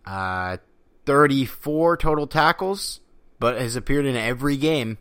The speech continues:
that he's been on the team. So, I mean, one of the last Saint Louis guys left here. Uh, he, he's been a valuable piece on special teams. Probably will make the team again this year, unless somebody really steps up. But, sure, don't mind having him around.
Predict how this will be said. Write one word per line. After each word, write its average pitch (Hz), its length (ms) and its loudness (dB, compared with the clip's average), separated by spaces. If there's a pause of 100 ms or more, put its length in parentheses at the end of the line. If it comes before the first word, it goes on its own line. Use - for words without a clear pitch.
(360)
that 107 240 -2
he's 107 160 -6
been 117 140 -2
on 123 80 -6
the 107 80 -8
team. 110 340 -8
So, 101 160 -4
I 98 120 0
mean, 101 280 -6 (640)
one 113 180 -4
of 113 60 0
the 110 80 0
last 120 360 6
Saint 131 260 -2
Louis 127 200 -2
guys 120 360 -4
left 123 380 0
here. 143 360 -2 (580)
Uh, 104 340 0
he, 110 320 -6
he's 104 240 -10
been 123 180 0
a 123 40 0
valuable 120 340 2
piece 123 200 2
on 117 80 -2
special 113 320 -4
teams. 120 380 -8 (280)
Probably 113 280 0
will 113 80 -2
make 120 180 -2
the - 80 -8
team 117 180 -4
again 117 200 -2
this 123 220 -6
year, 95 260 -6 (200)
unless 92 360 -10
somebody 101 240 -6
really 104 240 -4
steps - 340 -12
up. 90 240 -8
But, 98 220 -4 (340)
sure, 220 260 -2 (680)
don't 151 160 -2
mind 127 160 2
having 123 200 0
him 110 60 -4
around. 120 260 -2